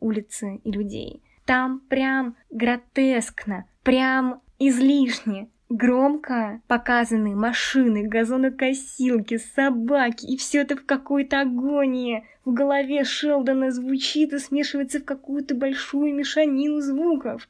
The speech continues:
И это очень страшно. И ему, естественно, не хочется туда идти. Потому что представьте, вот мы выходим на улицу, да, и мы слышим, где-то поют птички, где-то едет машина, где-то, например, не знаю, пролетает самолет.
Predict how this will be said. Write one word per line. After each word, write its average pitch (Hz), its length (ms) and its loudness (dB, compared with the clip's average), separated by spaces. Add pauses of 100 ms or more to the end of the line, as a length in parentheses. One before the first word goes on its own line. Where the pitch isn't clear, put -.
(120)
И 285 60 0
это 285 180 2
очень 269 240 0
страшно. - 540 -4 (240)
И 269 100 2
ему, 277 200 6
естественно, 269 420 0
не 233 100 4
хочется - 440 -4
туда 202 180 -4
идти. - 320 -14 (120)
Потому 240 200 0
что 240 100 -6
представьте, 233 540 -2
вот 202 100 -8
мы 240 140 -2
выходим 233 340 -4
на 220 100 -8
улицу, 339 380 -6
да, 277 220 -4 (120)
и 349 140 4
мы 311 120 2
слышим, 285 520 -4
где-то 294 300 -4
поют 190 340 -10
птички, - 720 -14 (160)
где-то 247 420 -2
едет 226 380 -4
машина, 190 640 -10 (240)
где-то, 240 680 -2
например, 202 640 -4
не 220 120 -2
знаю, 202 260 -10
пролетает 220 560 -6
самолет. 214 560 -10